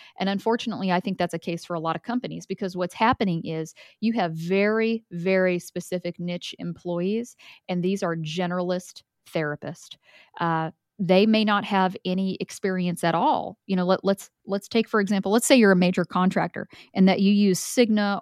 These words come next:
or, uh, MetLife as your employee assistance program. When your folks have issues and they're having high stress because of job-related, um, factors, they're going to talk to somebody who may not even know about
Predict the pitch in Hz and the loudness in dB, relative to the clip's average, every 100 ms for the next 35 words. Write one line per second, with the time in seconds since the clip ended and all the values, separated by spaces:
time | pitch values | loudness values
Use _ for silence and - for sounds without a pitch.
0 | - 185 180 175 175 170 170 175 170 175 | -4 -2 0 0 0 0 -2 -2 -4 -4
1 | - 220 - 196 165 156 _ _ - 175 | 2 2 2 0 -2 -4 _ _ -12 -10
2 | 180 170 - 190 175 208 185 175 - 320 | -10 -12 -12 -12 -8 -4 -2 -2 -4 -6
3 | - 160 - _ - 170 - - _ _ | -6 -10 -10 _ -6 -4 -6 -10 _ _
4 | _ _ _ _ - - - 214 220 311 | _ _ _ _ -20 -10 -2 0 2 0
5 | - 302 - 220 208 - 311 - 160 - | 0 -2 2 2 2 0 -2 -2 -4 -6
6 | 202 - - - - 202 214 285 302 240 | -8 -12 -20 -20 -4 0 2 4 4 2
7 | 208 226 220 - 220 226 - 208 208 190 | 2 0 -4 -2 -2 -2 -2 -2 -2 -2
8 | 165 - 170 196 214 233 202 185 180 175 | -6 -6 -2 2 2 2 0 2 2 2
9 | 165 - _ _ - 170 165 160 165 _ | -2 -6 _ _ -12 -8 -6 -6 -10 _
10 | - 254 349 - 269 160 - - - _ | -2 0 0 -2 -6 -6 -10 -18 -20 _
11 | 190 285 403 302 226 220 220 208 233 214 | 0 0 2 2 2 0 0 0 -2 0
12 | 208 226 208 233 320 226 - 233 233 220 | 0 0 0 0 0 -2 -2 0 0 0
13 | 254 392 208 151 - | 0 -2 -2 -4 -6